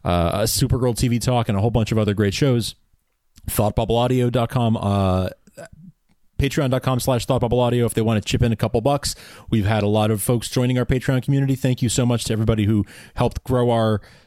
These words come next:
Patreon community in twenty eighteen. Looking into twenty nineteen, things are looking pretty good. We have lots of, uh, cut for time segments that are just for our Patreon listeners. We get, uh, of course, early episodes of this show before you hear them anywhere else, and, uh,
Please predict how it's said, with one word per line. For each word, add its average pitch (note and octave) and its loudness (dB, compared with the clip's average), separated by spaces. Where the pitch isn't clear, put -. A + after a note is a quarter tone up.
Patreon A2+ 0
community A#2 2
in G#2+ 0
twenty A2 0
eighteen. C3 0
Looking A2+ 0
into G#2 -2
twenty G#2+ 0
nineteen, D3 0
things A#2+ -2
are A#2+ 0
looking A2 0
pretty G2+ 0
good. E3+ 0
We A#2 2
have G2 0
lots G2 0
of, G2 0
uh, F2 0
cut - -2
for C3 -4
time F#3 0
segments D#3 0
that D3+ 2
are C#3+ 0
just C3 -2
for C3+ 2
our B2 2
Patreon B2 0
listeners. A2+ 2
We G#2 0
get, G2 0
uh, F2+ -2
of - -8
course, G#2 0
early A#2 0
episodes G#2+ 0
of F#2 -2
this A2+ 0
show A2+ 0
before G2+ 0
you G2+ 2
hear G2 2
them F#2+ 2
anywhere F#2 2
else, E3 -2
and, D#3+ 0
uh, G2+ 0